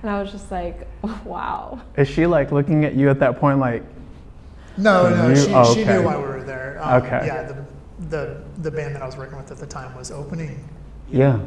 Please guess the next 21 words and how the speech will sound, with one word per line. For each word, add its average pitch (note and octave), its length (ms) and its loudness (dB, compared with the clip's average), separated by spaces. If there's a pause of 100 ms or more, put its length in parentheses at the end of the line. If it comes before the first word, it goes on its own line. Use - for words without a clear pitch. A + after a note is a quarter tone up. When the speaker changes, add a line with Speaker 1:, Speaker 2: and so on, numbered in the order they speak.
(360)
Speaker 3:
for - 160 -2
her - 140 -2
Speaker 2:
Okay. - 80 -4
Speaker 3:
band, B2+ 260 -10
but B2 80 -14
I C3 80 -10
didn't D#3+ 180 -8
know G#3 100 -8
her F3+ 180 -12
band. - 180 -14
Speaker 2:
And - 1000 -20
Speaker 3:
So C3+ 240 -6
Speaker 2:
so B2+ 240 -6
that's B2 320 0
how C3 160 0
you A#2+ 260 -2
met. B2+ 120 -2
Speaker 3:
that's D#3 220 0
how F#3 160 2
we F#3 100 0
met, D#3 320 -4